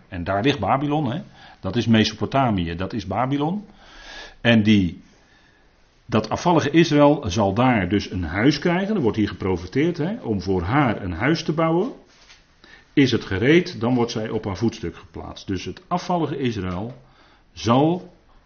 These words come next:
naar Babylon nog verplaatst worden. Afvallig deel van Israël. En dan weten we ook dat er een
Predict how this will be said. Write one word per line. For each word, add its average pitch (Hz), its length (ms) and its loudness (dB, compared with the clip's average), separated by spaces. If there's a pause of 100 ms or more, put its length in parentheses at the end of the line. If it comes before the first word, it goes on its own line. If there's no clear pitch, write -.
naar 110 540 0 (300)
Babylon 90 720 -6 (280)
nog 87 460 -8
verplaatst - 520 -8
worden. 71 280 -12
Afvallig 87 440 -4
deel 120 280 -2
van 120 140 -8
Israël. 76 380 -12 (1700)
En 80 200 -10
dan 80 320 -8 (180)
weten 101 320 -6
we 98 60 -10
ook 98 160 -6
dat 87 180 -6
er 85 100 -6
een 82 260 -8